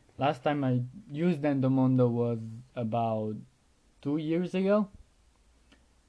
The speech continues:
Uh, for Strava, I know because, well, I have been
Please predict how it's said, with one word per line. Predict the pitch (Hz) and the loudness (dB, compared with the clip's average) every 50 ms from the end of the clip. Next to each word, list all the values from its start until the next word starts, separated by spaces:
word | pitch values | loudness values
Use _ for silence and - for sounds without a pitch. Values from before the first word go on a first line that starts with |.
| _ _ _ - | _ _ _ -8
Uh, | 123 123 123 120 120 117 117 117 120 | -4 -4 -2 -2 -2 -2 -4 -4 -6
for | - 139 127 | -4 -4 -6
Strava, | 127 - - 143 151 156 151 156 | -4 0 4 4 4 6 4 2
I | 147 135 | 2 2
know | 131 131 135 139 139 131 113 107 - _ - | 2 0 0 0 -2 -4 -4 -6 -8 _ -10
because, | 120 113 - 117 113 110 113 | -10 -6 -4 -4 -4 -4 -4
well, | 117 113 107 104 113 - - - - - 131 127 - - 131 _ _ _ - - _ _ - _ _ _ _ _ _ _ _ _ _ _ _ _ _ _ _ - | -4 -6 -6 -8 -10 -14 -14 -12 -8 -8 -8 -8 -10 -20 -20 _ _ _ -20 -20 _ _ -20 _ _ _ _ _ _ _ _ _ _ _ _ _ _ _ _ -10
I | 117 123 | -8 -6
have | 127 123 - - 185 208 202 180 160 156 | -6 -6 -6 -2 0 0 0 0 -2 -2
been | 175 185 180 175 165 | 0 0 0 0 -2